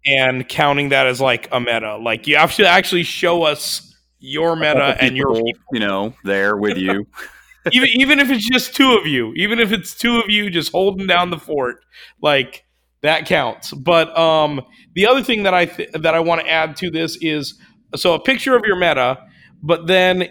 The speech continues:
Speaker 1: included in, in that, we want, like, a, something that you do to try to build your meta, right? Like, something that you think is a great way to get people
Speaker 2: Maybe
Speaker 1: into the
Speaker 2: something
Speaker 1: game.
Speaker 2: unique.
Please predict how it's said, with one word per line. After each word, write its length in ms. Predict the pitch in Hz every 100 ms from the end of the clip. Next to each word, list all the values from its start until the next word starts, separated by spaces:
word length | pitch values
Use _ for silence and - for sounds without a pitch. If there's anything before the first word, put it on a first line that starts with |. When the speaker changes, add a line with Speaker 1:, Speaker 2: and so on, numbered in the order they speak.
| -
Speaker 1:
included 600 | 180 175 - 254 269 220
in, 480 | 190 - 160 160 160 -
in 220 | 165 160
that, 300 | 147 147 147 - -
we 140 | 170
want, 420 | 196 196 190 175 170
like, 500 | 160 156 143 - - _ _ _ _ _ 147
a, 680 | 143 147 143 143 139 127 - _ _ _ _ _ _ _ _ _ _
something 480 | - 214 240 269 233
that 140 | 208 170
you 260 | 185 214
do 300 | 170 190 196
to 80 | 170
try 260 | - 170 156
to 80 |
build 340 | 147 151 156 143
your 120 | 143
meta, 340 | 123 107 - - _ _ _ 131
right? 240 | 135 147
Like, 200 | 135 131
something 340 | 202 190 202 180
that 160 | 156
you 160 | 170 180
think 240 | 196 175
is 120 | 147
a 40 | 139
great 280 | 156 156 147
way 160 | 151
to 60 | 139
get 220 | 139 139
people 300 | 147 135 135
Speaker 2:
Maybe 80 | 135
Speaker 1:
into 100 | 117
the 60 | 107
Speaker 2:
something 300 | 123 117 107
Speaker 1:
game. 100 | 101
Speaker 2:
unique. 420 | 92 101 101 -